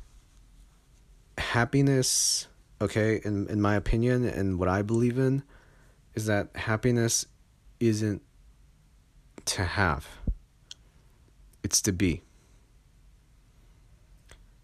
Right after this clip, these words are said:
And, and to further explain that, being content with just who you are,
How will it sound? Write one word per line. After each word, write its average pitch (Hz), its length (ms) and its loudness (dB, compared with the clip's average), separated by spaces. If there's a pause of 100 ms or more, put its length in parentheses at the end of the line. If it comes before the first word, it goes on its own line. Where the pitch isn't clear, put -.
(1300)
And, 101 480 0
and 104 100 -2
to 110 100 -2
further 120 280 4
explain 107 420 0
that, 87 280 0 (3500)
being 127 320 4
content 104 720 -2 (1000)
with 98 140 -2 (300)
just - 580 0 (640)
who 123 120 4
you 101 320 -2
are, - 300 -6